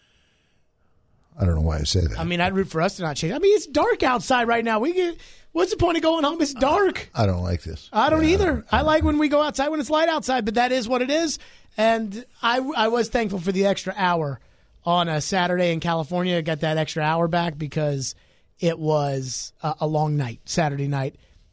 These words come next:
Speaker 2: in what I thought was the mountains of California is apparently the hills of
Speaker 1: Did you say
Speaker 2: California,
Speaker 1: hills?
Speaker 2: not the
Speaker 1: Yes.
Speaker 2: mountains, yeah.
Speaker 1: Yes.
Speaker 2: So it is time for Floyd's three things, the three things he liked, the three things he did not like from Sunday's game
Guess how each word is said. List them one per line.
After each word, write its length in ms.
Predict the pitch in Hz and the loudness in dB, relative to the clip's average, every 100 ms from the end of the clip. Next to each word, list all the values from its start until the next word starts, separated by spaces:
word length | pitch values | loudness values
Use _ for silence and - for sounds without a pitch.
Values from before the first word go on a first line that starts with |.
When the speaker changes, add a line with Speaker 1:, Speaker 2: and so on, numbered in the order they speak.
| _ | _
Speaker 2:
in 120 | - 180 | -2 0
what 160 | 180 | 2
I 80 | 165 | 0
thought 260 | 156 190 185 | 0 0 0
was 140 | 156 | -4
the 80 | 156 | -2
mountains 400 | 156 160 185 170 | -2 -2 -2 -4
of 80 | 175 | 0
California 560 | 196 190 - 202 214 | 0 0 -2 -2 0
is 80 | 190 | -2
apparently 320 | 156 175 156 | -2 -4 -4
the 80 | 147 | -4
hills 400 | 127 170 160 139 | -4 -4 -4 -6
of 140 | 139 | -6
Speaker 1:
Did 160 | - 127 | -4 -2
you 100 | 117 | 0
say 160 | 95 135 | 0 4
Speaker 2:
California, 100 | 110 | 4
Speaker 1:
hills? 200 | 135 131 | 2 -2
Speaker 2:
not 80 | 127 | -6
the 80 | 127 | -4
Speaker 1:
Yes. 140 | 143 127 | -4 -4
Speaker 2:
mountains, 260 | 123 117 | -8 -8
yeah. 160 | 131 117 | -8 -10
Speaker 1:
Yes. 340 | - - - - | -12 -14 -14 -2
Speaker 2:
So 220 | - 330 | 0 2
it 80 | 370 | 2
is 140 | 370 | 0
time 360 | - 349 349 254 | 0 0 -2 -6
for 80 | 294 | -8
Floyd's 440 | 196 302 320 262 | -2 2 2 0
three 300 | - 302 320 | -4 0 0
things, 500 | 311 311 330 330 233 - _ - | 0 -4 -4 -6 -10 -14 _ -4
the 80 | 190 | -4
three 280 | - 285 277 | 0 0 0
things 320 | 294 294 220 | -2 -4 -2
he 140 | 277 | -2
liked, 360 | 269 269 285 190 | 0 0 0 -2
the 120 | 233 | -6
three 320 | - 277 302 | -2 0 0
things 400 | 240 302 302 254 | 0 -4 -2 -2
he 280 | 220 214 294 | -2 2 2
did 340 | 269 285 285 269 | 0 -4 -4 -6
not 460 | 254 269 359 349 | -2 0 0 0
like 440 | 220 214 175 139 - _ - - | -2 0 -2 -6 -18 _ -20 -4
from 180 | 220 208 | -2 -2
Sunday's 600 | - 262 254 247 247 175 | 0 0 0 0 0 0
game 340 | 240 247 254 | 0 0 -2